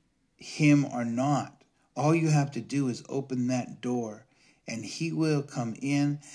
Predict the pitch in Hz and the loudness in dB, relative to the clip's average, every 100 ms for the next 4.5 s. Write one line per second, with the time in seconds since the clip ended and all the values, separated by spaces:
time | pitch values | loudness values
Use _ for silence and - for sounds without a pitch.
0 | - - - _ 127 120 120 113 - - | -18 -20 -20 _ -8 -6 -6 -8 -12 -16
1 | - 151 180 170 156 147 131 160 147 120 | 0 4 4 4 0 -4 0 2 2 -2
2 | 113 - 147 165 113 104 113 117 - 120 | -4 -2 0 0 -2 -6 -8 -8 -6 -6
3 | 120 120 127 113 - 135 131 135 127 123 | -4 -4 -4 -6 -8 -8 -6 -4 -4 -4
4 | 117 131 127 127 | -6 -6 -8 -12